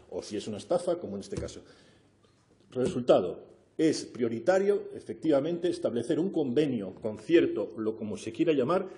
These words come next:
con el Colegio de Odontólogos, que son los que pueden proporcionar los peritos oficiales, que son los que harán la peritación oficial. Cada perito individualmente, con su, eh, profesionalidad, proporcionará un informe pericial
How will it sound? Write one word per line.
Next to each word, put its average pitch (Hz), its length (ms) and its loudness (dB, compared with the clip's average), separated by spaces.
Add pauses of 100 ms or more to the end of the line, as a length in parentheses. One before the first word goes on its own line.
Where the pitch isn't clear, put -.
(180)
con 107 160 0
el 98 60 -4
Colegio 123 400 2
de 170 60 6
Odontólogos, 180 600 4
que 120 80 -6
son - 380 2 (300)
los 98 160 -6
que 107 100 -8
pueden 139 420 0
proporcionar 107 840 -4
los 101 160 -6
peritos 135 340 -2
oficiales, 170 500 2
que 95 140 -10
son - 320 2 (200)
los 98 180 -6
que - 80 -6
harán 131 260 0
la 104 100 -4
peritación 127 520 -4
oficial. 151 420 0 (280)
Cada 120 300 0 (240)
perito 127 440 -2 (100)
individualmente, 113 960 -2 (640)
con 101 160 -6
su, 135 400 2
eh, 110 320 4
profesionalidad, 147 800 2 (260)
proporcionará 123 840 2
un 131 120 0
informe 160 380 0
pericial 170 500 0